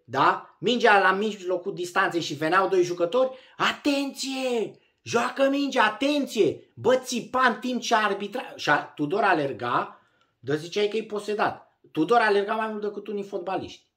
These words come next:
Pe vremea aia nu s-a alerga așa mult ca acum. Acum se mai alergă cu cap. Atunci alergai, că alergai, nu era asta de monitorizare. Păi dacă, uh,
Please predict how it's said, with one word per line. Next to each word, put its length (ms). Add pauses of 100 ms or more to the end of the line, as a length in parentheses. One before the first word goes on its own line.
(340)
Pe 100
vremea 280
aia 80
nu 80
s-a 80
alerga 300
așa 220
mult 220
ca 160
acum. 300 (1080)
Acum 340
se 140
mai 140
alergă 300
cu 160
cap. 240
Atunci 340
alergai, 580
că 240 (200)
alergai, 580
nu 120
era 220
asta 240
de 80
monitorizare. 840
Păi 140
dacă, 460 (420)
uh, 540